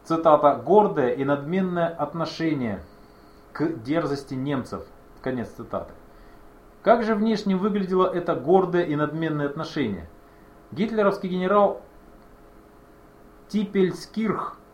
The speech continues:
эту гордость описывает следующим образом. Когда польское правительство поняло, что приближается конец, оно шестого сентября, через пять дней "поняло" в кавычках,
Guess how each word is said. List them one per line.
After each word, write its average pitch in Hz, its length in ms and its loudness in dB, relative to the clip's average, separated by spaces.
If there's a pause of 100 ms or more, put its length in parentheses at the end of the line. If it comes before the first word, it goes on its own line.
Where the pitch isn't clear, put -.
(120)
эту 170 260 0
гордость 190 460 4
описывает 175 500 -2
следующим 147 480 0
образом. 95 360 -4 (500)
Когда 170 320 4
польское 226 440 0
правительство 151 640 0
поняло, 123 580 2
что - 180 -4
приближается 165 680 0
конец, 190 480 -4 (300)
оно 175 240 0
шестого 175 480 0
сентября, 160 560 -2
через 151 260 -4
пять 160 280 -4
дней 170 300 -4 (160)
"поняло" 165 440 0
в - 80 -10
кавычках, 113 500 -4